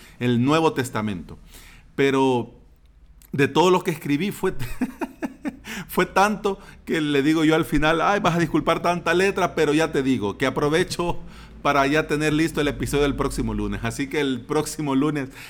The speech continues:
que hablemos de Ples Onyx, vamos a volver a saludar a José Luis y vamos a hablar de lo que él me preguntaba en el correo. Así que si vos también tenés dudas, eh, comentarios, sugerencias, pues ya sabes.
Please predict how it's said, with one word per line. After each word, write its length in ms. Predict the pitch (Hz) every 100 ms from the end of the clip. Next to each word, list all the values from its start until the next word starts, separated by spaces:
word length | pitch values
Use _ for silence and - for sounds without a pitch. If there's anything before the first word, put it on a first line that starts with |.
| -
que 100 | -
hablemos 440 | 120 127 143 156 147
de 80 | 123
Ples 420 | 123 143 139 139 -
Onyx, 420 | 160 185 180 -
vamos 340 | 113 120 113
a 60 | 101
volver 560 | 98 98 101 139 160
a 100 | 156
saludar 380 | 123 139 135 139
a 60 | 139
José 200 | 139 139
Luis 300 | 147 175 - - - -
y 100 | 135
vamos 260 | 139 139
a 60 | 131
hablar 440 | 131 135 147 143
de 180 | 120 123
lo 140 | 117
que 80 | 113
él 60 | 117
me 80 | 117
preguntaba 440 | 110 101 107 107
en 120 | 95
el 100 | 87
correo. 380 | - 85 80 73 - - - - -
Así 200 | 123 143
que 140 | 160
si 100 | 151
vos 180 | 156 160
también 380 | 160 165 165 -
tenés 600 | 120 139 151 - 104 95
dudas, 520 | 127 95 87 82 - - - -
eh, 440 | 113 113 107 104
comentarios, 920 | - 107 95 98 123 107 95 87 82 - -
sugerencias, 720 | - 131 131 107 127 139 135
pues 180 | - 113
ya 120 | 101
sabes. 380 | 92 85 85 -